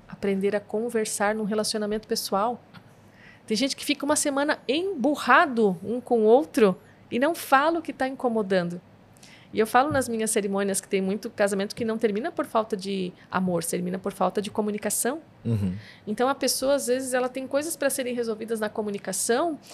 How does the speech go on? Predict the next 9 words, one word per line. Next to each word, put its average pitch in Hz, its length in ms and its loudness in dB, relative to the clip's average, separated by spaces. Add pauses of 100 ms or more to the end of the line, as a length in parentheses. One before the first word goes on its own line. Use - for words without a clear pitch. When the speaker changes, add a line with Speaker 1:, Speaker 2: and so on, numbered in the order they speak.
(180)
Speaker 1:
que 262 100 -4
não 277 160 0
resolve 277 560 0
e 247 40 -6
se - 140 -4
torna 262 240 0
uma 262 120 -4
pessoa 254 320 0 (360)
ríspida. 185 520 -2